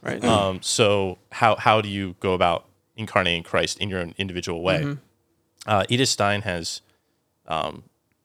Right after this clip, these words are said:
Speaker 2: I, I hope I'm getting this right. She has this idea that, um, each person is th-, almost like their own species
Speaker 1: Mm.
Speaker 2: insofar, i-,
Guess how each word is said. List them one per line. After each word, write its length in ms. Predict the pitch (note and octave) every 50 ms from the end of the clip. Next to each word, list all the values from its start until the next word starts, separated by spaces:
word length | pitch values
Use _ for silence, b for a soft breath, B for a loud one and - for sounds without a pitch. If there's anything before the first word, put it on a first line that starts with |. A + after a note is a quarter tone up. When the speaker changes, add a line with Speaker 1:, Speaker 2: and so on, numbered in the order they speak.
| _ _ _ _ _ _ _ _ _ _ _ _ -
Speaker 2:
I, 120 | G#2 G#2
I 300 | F2+ - E2 - - -
hope 140 | A2 A#2 G2+
I'm 80 | G#2 G2+
getting 200 | F#2+ F2+ F#2 F2
this 180 | E2+ - -
right. 260 | F2+ F2 E2 E2 E2 - _ _ _ _ _ _ _ _ _ _ _ _ _
She 160 | - - -
has 100 | B2+ C#3
this 160 | C#3 C3 - C3
idea 480 | A#2 G#2+ G2 G2 G2+ G#2 G2 G2 F#2+ F2+
that, 380 | F#2 F2+ F2 E2+ E2+ E2+ - _ _ _ _ _ _ _ -
um, 400 | A2 G2 F#2 E2 D#2+ D#2 D2+ - _ _ _ _ _ _ _ _ _ _ _ _
each 360 | - B2 A#2 A2+ - - - _ _ _ _ _ _ _ _ -
person 560 | - - A#2 G#2+ G#2 - - G2 E2 E2+ E2 -
is 180 | - G#2 - - -
th-, 200 | - F2 - - -
almost 260 | G2 G#2 F#2+ F#2 -
like 100 | G2+ F#2+ -
their 120 | F#2+ F2+ F#2+
own 160 | F#2+ F#2 F2
species 760 | - - - - G2 F2 - - - - - - - - - _ _ _ _ -
Speaker 1:
Mm. 200 | - D3 C#3 - _ _ _
Speaker 2:
insofar, 540 | G#2+ G#2 - - G#2 - - F#2 F2+ F2+
i-, 20 | F2+